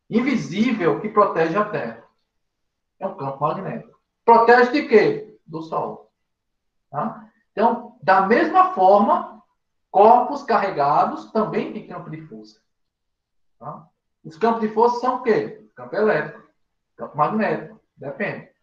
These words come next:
Pergunta fundamental. A gente emite radiação? Nós, gente, gente, pessoa,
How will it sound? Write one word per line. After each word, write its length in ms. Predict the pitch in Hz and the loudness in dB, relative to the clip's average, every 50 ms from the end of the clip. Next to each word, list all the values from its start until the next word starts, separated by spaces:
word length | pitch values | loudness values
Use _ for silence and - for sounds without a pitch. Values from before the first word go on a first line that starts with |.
| _ _ _ _ _ _ _ _ _ _ _ _ _ _ _ _ _ _ _ _ _ _ _ _ _ _ _ _ _ _ _ _ _ _ | _ _ _ _ _ _ _ _ _ _ _ _ _ _ _ _ _ _ _ _ _ _ _ _ _ _ _ _ _ _ _ _ _ _
Pergunta 520 | - 214 226 220 220 240 226 214 233 220 - | 4 6 6 6 4 4 4 4 2 2 0
fundamental. 880 | 226 220 220 220 220 214 214 214 170 151 - - - - - _ _ _ _ _ _ _ _ _ _ _ _ _ _ | 2 4 4 4 4 4 2 0 0 0 0 -2 -6 -12 -16 _ _ _ _ _ _ _ _ _ _ _ _ _ _
A 140 | 180 202 | 4 4
gente 240 | - 262 262 269 262 240 | 4 4 0 0 0 2
emite 260 | 233 226 233 220 - | 2 2 2 0 2
radiação? 880 | 202 202 202 190 175 170 - - 226 226 - - - - - - _ _ _ _ _ _ _ _ _ _ _ _ _ _ _ _ _ _ _ _ _ _ _ _ _ _ _ _ _ _ _ _ _ _ _ _ _ _ _ _ _ _ _ _ _ _ _ _ _ _ _ _ _ _ _ _ _ _ _ _ _ _ _ _ _ _ _ _ _ _ _ _ _ _ | 2 2 4 4 2 2 2 0 0 0 0 0 -2 -8 -16 -20 _ _ _ _ _ _ _ _ _ _ _ _ _ _ _ _ _ _ _ _ _ _ _ _ _ _ _ _ _ _ _ _ _ _ _ _ _ _ _ _ _ _ _ _ _ _ _ _ _ _ _ _ _ _ _ _ _ _ _ _ _ _ _ _ _ _ _ _ _ _ _ _ _ _
Nós, 460 | 196 247 240 202 - - - - - - | 6 6 8 8 6 2 -2 -8 -12 -10
gente, 420 | 147 180 240 214 - - 139 - - | -2 0 0 0 0 -4 -10 -16 -12
gente, 260 | - 220 254 214 - - | -8 -6 -4 -4 -4 -2
pessoa, 640 | 254 247 - 220 185 160 - - - - - _ | -4 -2 0 0 -2 -2 -2 -6 -10 -14 -20 _